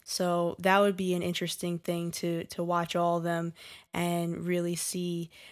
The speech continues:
you know, what things were like at that time and how much has changed since then. Uh, but I also really do believe that the twenty eighteen version did such a good job of adjusting with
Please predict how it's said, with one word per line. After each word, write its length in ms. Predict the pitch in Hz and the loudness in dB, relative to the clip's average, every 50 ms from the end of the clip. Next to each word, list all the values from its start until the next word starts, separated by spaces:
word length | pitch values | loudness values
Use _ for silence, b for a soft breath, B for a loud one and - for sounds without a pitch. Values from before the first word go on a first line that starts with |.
| B B - | B B -10
you 160 | - 175 180 | -4 -2 -2
know, 140 | 170 165 165 | -2 -2 -4
what 480 | 165 165 165 175 175 170 - - - - | -4 -2 0 0 0 0 -2 -4 -6 -2
things 240 | - 180 180 175 165 | -2 0 0 0 0
were 120 | 175 175 | 0 0
like 300 | 170 170 170 170 165 - | 2 2 0 0 0 -2
at 140 | 170 170 165 | -4 -4 -2
that 160 | 175 170 165 | -2 -4 -4
time 360 | - - 180 175 175 170 165 | -2 -2 0 0 0 0 -2
and 100 | 170 170 | -4 -4
how 420 | 156 170 170 170 170 170 170 165 160 B B B B B B _ - | -4 -2 -2 -2 0 -2 -2 -4 -6 B B B B B B _ -4
much 440 | 208 196 185 175 165 - - - - - - _ - - | 0 2 2 2 2 0 -4 -6 -10 -16 -20 _ -6 -4
has 240 | 175 180 175 165 | 0 0 0 0
changed 580 | - - - - 180 180 208 202 175 165 - - | 0 0 -2 0 2 2 2 2 2 0 -2 -6
since 240 | - 180 170 165 - | -6 -6 -6 -6 -6
then. 280 | - 180 175 170 170 - B B B B B B B | -6 -6 -8 -8 -8 -12 B B B B B B B
Uh, 180 | - 180 175 175 | -2 0 0 2
but 160 | 185 196 185 | 2 4 4
I 240 | 185 185 185 190 - - | 6 4 4 2 2 4
also 500 | 185 202 208 202 - - 202 190 185 180 | 4 6 4 4 2 0 0 2 2 0
really 500 | 175 175 175 180 196 190 190 190 196 185 | 0 -2 -2 2 2 4 4 4 2 2
do 160 | 180 196 185 | 2 0 0
believe 440 | 170 180 170 170 180 180 180 175 165 | 0 0 0 0 0 0 0 -2 0
that 180 | 175 170 170 | 0 -2 -2
the 80 | - 175 | -4 -6
twenty 380 | - - - 185 185 180 180 180 | -10 -6 -2 0 2 2 2 0
eighteen 300 | 170 - - 185 180 170 | 0 -2 -2 -2 0 2
version 380 | 170 175 175 175 170 175 175 | 2 2 2 2 0 -2 -2
did 180 | 170 175 170 - | -2 -2 -2 -2
such 300 | - - 185 180 - - | -2 0 0 0 2 0
a 80 | 180 | -2
good 340 | 170 170 - 180 175 170 165 - B B B B B B B - | -2 -2 -2 -2 -2 -2 -4 -8 B B B B B B B -2
job 340 | - - 180 175 175 175 170 | 0 2 4 4 2 2 2
of 140 | 170 170 170 | 0 0 0
adjusting 800 | 170 165 165 - 185 175 175 170 - - 175 175 170 170 170 170 | -2 -4 -2 0 2 2 2 0 -2 -2 -2 -2 -2 -2 0 0
with 340 | 175 170 170 170 165 - | 2 2 2 2 0 -2